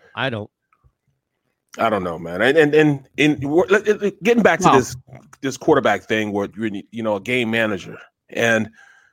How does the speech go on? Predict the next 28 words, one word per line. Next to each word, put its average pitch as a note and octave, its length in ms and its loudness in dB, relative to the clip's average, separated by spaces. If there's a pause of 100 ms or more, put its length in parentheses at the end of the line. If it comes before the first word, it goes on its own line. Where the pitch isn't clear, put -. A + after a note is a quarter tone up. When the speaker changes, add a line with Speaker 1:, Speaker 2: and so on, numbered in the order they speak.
(160)
Speaker 2:
there A#3 100 -4
have B3 60 0
been A#3 140 6
a F3+ 60 6
lot F#3 300 4
of F#3+ 120 2
teams F#3+ 260 2
that D3+ 80 -2
won D#3 220 -2
Super D#3 280 -2
Bowls. F#2 360 -10
You G#2+ 60 -8
know, A#2 120 -2
look E3+ 200 -2
at D3+ 80 -6
the C3+ 80 -2
Ravens, A#2 360 -2
two D#3 160 -6
thousand, B2+ 400 0
what A#2 60 -6
was A2+ 140 -6
it, F2 80 -12
two C#3+ 120 -6
thousand C3 320 0
Ravens C3 300 -4
or F#2+ 80 -4
ninety-nine A#2+ 480 0
Ravens? C3 480 -4